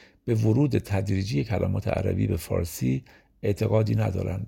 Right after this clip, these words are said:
به خاطر اینکه بر این باورن که فارسی سرایان از قرن دوم هم دو زبانه بودن و از همون آغاز تحت تأثیر واژگان عربی قرار داشتن.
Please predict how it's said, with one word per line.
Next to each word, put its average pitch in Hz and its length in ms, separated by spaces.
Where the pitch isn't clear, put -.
به 110 80
خاطر 120 240
اینکه 143 200
بر 113 160
این 123 180
باورن 92 460
که 101 340
فارسی 107 400
سرایان 107 580
از 98 240
قرن 113 200
دوم 104 560
هم 127 240
دو 113 120
زبانه 101 420
بودن 87 340
و 92 100
از 95 180
همون 135 380
آغاز 107 540
تحت 92 260
تأثیر 101 400
واژگان 95 460
عربی 95 360
قرار 90 240
داشتن. - 360